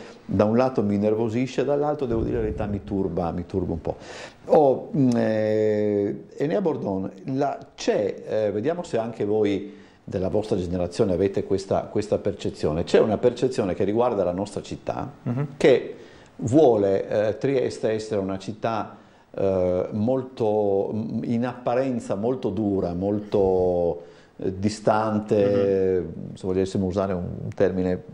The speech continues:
Speaker 1: quasi detached come,
Speaker 2: Sì.
Speaker 1: come si suol dire, ma in realtà vedo già che sorridi, quindi vedo che,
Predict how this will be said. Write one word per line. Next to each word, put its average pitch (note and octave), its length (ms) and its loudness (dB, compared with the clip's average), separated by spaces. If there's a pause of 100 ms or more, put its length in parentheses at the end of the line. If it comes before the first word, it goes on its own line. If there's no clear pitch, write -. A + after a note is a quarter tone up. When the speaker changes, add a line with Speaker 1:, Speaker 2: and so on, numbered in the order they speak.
(120)
Speaker 1:
quasi A2 420 0
detached F#2 640 -2
come, E2+ 380 -4
Speaker 2:
Sì. - 140 -8
Speaker 1:
come F#2+ 100 0
si G2+ 60 -6
suol B2+ 120 2
dire, C#3 320 2 (320)
ma G2+ 120 0
in A2 80 0
realtà A2 260 2
vedo G2+ 180 2
già G#2 160 2
che G#2+ 100 -4
sorridi, G2+ 360 0
quindi F#2 100 0 (240)
vedo F#2+ 240 2
che, F#2 240 -2